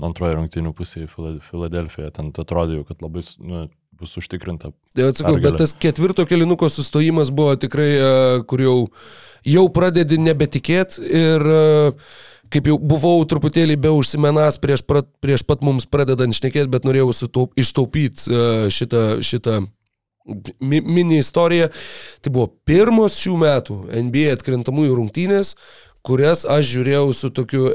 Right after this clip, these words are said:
Speaker 2: emociniu, su tokia emocinė investicija į jas.
Speaker 1: Mhm.
Speaker 2: Kadangi aš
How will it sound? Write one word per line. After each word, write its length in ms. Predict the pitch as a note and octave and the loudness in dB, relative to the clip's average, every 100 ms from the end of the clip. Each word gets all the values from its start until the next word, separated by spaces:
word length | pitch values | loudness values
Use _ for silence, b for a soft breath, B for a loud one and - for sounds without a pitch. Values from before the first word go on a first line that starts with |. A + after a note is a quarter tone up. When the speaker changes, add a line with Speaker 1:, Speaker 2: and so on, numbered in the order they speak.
| - | -2
Speaker 2:
emociniu, 1080 | B2+ C#3 D3 C#3+ C#3+ C#3 C#3+ C3+ B2 A#2 | -2 0 0 0 -4 0 2 2 0 -2
su 180 | A#2+ C3 | -6 -6
tokia 260 | A#2+ A#2+ C3 | -6 -4 -2
emocinė 480 | C#3 D3+ D#3 D3+ C#3 | 0 0 0 -4 -2
investicija 840 | - D3+ C3+ C3 - D#3 - A2+ G#2+ | -2 -2 0 -2 -2 -4 -2 -2 -2
į 140 | A#2 G#2+ | -2 -2
jas. 220 | G2+ G#2 | 0 0
Speaker 1:
Mhm. 80 | G#2+ B B B B | -2 B B B B
Speaker 2:
Kadangi 340 | B2 C3 D3 C#3+ D3 | -4 -2 0 0 0
aš 180 | - | -2